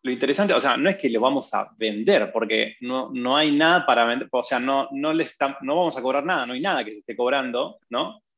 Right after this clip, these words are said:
Speaker 2: sea,
Speaker 1: Eh,
Speaker 2: vamos a
Speaker 1: al
Speaker 2: cobrar a
Speaker 1: menos en la
Speaker 2: resultado,
Speaker 1: primera etapa,
Speaker 2: claro.
Speaker 1: a resultado. Es a largo plazo, es confianza, es tanta confianza, ¿no? en la propuesta. Eh, cuenten un poco de qué se trata,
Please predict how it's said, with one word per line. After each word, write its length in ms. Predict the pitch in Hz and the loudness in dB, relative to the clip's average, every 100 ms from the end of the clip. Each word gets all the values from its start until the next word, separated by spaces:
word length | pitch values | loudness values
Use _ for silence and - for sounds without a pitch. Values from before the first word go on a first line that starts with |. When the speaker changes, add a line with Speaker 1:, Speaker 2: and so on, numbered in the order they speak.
| _ | _
Speaker 2:
sea, 200 | 117 117 | 2 4
Speaker 1:
Eh, 220 | 113 110 107 | 4 2 4
Speaker 2:
vamos 180 | 151 143 | 6 6
a 40 | |
Speaker 1:
al 60 | 123 | 6
Speaker 2:
cobrar 160 | 135 | 8
a 60 | 156 | 8
Speaker 1:
menos 200 | 170 170 | 8 8
en 60 | 156 | 6
la 80 | |
Speaker 2:
resultado, 240 | 131 160 147 | 6 6 8
Speaker 1:
primera 180 | 127 - | 6 4
etapa, 320 | 107 120 127 | 0 2 4
Speaker 2:
claro. 160 | 127 | 6
Speaker 1:
a 60 | 151 | 6
resultado. 720 | 160 135 120 113 139 135 120 | 4 0 -2 2 4 6 4
Es 120 | 160 | 2
a 60 | 208 | 0
largo 260 | 208 226 220 | 0 0 -2
plazo, 260 | 208 - | -4 -4
es 60 | 135 | -8
confianza, 580 | 147 143 170 175 139 139 | -6 -2 2 4 2 -2
es 120 | 139 | -2
tanta 240 | 214 226 | 0 0
confianza, 720 | 160 143 170 139 113 117 135 - | 0 -2 0 -2 -2 -4 -4 -6
¿no? 280 | 127 117 - | -6 -4 -6
en 80 | 117 | -6
la 140 | - | -2
propuesta. 680 | - - 143 - 147 175 214 _ _ _ _ _ - | -2 0 -2 -2 -4 -4 -8 _ _ _ _ _ -4
Eh, 540 | 131 127 123 127 - _ _ _ _ _ _ _ _ - | 0 2 2 -2 -8 _ _ _ _ _ _ _ _ 0
cuenten 340 | 214 233 202 | 2 4 4
un 80 | 147 | 4
poco 280 | 135 117 117 | 4 2 2
de 140 | 127 | 0
qué 60 | 165 | -2
se 100 | 147 | -2
trata, 420 | 123 110 107 | -2 -2 -6